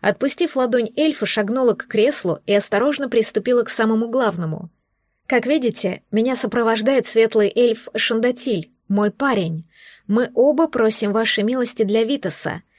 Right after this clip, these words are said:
Это честный парень и ярый служитель короны. Он не виноват в том, в чем его обвиняют». «Почему же в прошлом?» Будто не услышав ни слова просьбы, поинтересовался Дроулс.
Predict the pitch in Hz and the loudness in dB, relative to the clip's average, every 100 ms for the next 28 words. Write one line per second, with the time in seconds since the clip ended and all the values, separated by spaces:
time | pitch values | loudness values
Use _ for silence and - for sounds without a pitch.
0 | - - 202 208 240 254 247 240 226 226 | -20 -4 0 0 2 0 0 -2 0 0
1 | 240 247 - 233 214 233 254 247 - 233 | 0 -2 -6 -6 -2 0 0 0 0 0
2 | 233 - 220 - 240 226 180 151 - _ | 0 -2 -4 -2 0 0 0 -6 -12 _
3 | _ _ _ 214 226 226 233 247 247 - | _ _ _ 2 4 4 2 2 -2 -4
4 | - 240 - 254 226 226 233 214 233 294 | -2 -2 0 -2 2 2 2 2 -2 -2
5 | 233 160 160 - _ _ _ _ _ _ | -2 -2 -6 -14 _ _ _ _ _ _
6 | _ _ _ _ _ _ 202 - 185 208 | _ _ _ _ _ _ -6 -4 -2 -2
7 | 240 311 311 - 370 320 170 - 151 131 | 0 0 -2 -4 0 0 0 -4 -8 -8
8 | - _ _ _ _ _ _ 190 196 349 | -12 _ _ _ _ _ _ -2 0 0
9 | - 302 311 - 311 311 294 285 285 - | 0 -2 -2 0 0 0 -2 -2 -4 0
10 | 277 208 170 - 247 311 226 185 - 185 | 2 2 0 -2 0 0 0 -4 -2 -2
11 | 196 190 - 208 214 - 214 247 269 196 | -2 -2 0 2 2 0 0 2 2 2
12 | - - - | 0 -6 -12